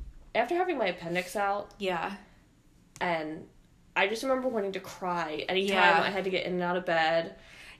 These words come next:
Speaker 1: or I had to
Speaker 2: Yeah.
Speaker 1: go to the bathroom.
Speaker 2: Mm-hmm.
Speaker 1: And that was just, like, a two, three inch
Speaker 2: Right.
Speaker 1: cut.
Speaker 2: And C-sections are way bigger.
Speaker 1: Yeah.
Speaker 2: And you can't really lift anything for a while,
Speaker 1: No.
Speaker 2: and that
Speaker 1: I
Speaker 2: scar's
Speaker 1: couldn't
Speaker 2: always
Speaker 1: then.
Speaker 2: there.
Speaker 1: I remember, um, at work, I'd have someone lift all my stuff.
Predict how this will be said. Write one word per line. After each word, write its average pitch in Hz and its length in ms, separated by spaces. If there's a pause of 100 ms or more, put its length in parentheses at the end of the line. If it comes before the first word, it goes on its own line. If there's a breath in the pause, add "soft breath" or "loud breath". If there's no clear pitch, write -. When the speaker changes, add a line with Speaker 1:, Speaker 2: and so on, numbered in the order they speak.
Speaker 1:
or 233 100
I 254 60
had 233 180
to 180 40
Speaker 2:
Yeah. 160 40
Speaker 1:
go 180 60
to 185 80
the 190 80
bathroom. 180 720 (200)
Speaker 2:
Mm-hmm. 214 300
Speaker 1:
And 208 140
that 190 180
was 277 100
just, 294 200
like, 226 160 (320)
a 175 60
two, 185 360
three 185 260
inch 180 160 (260)
Speaker 2:
Right. 175 220
Speaker 1:
cut. 175 360 (180)
Speaker 2:
And 196 140
C-sections 208 520
are 190 120
way 165 160
bigger. 147 400
Speaker 1:
Yeah. 170 240 (120)
Speaker 2:
And 208 120
you 208 80
can't 208 220
really 226 180
lift 165 300
anything 214 440
for 226 140
a 220 60
while, 220 640
Speaker 1:
No. - 40
Speaker 2:
and 190 80
that 208 80
Speaker 1:
I 254 60
Speaker 2:
scar's 196 160 (100)
Speaker 1:
couldn't 202 60
Speaker 2:
always 202 180
Speaker 1:
then. 226 220
Speaker 2:
there. 208 400 (200)
Speaker 1:
I 226 100
remember, 269 500 (100)
um, 196 340
at 202 200
work, 254 440
I'd 208 220
have 214 220
someone 202 340
lift 208 220
all 196 100
my 185 140
stuff. 220 320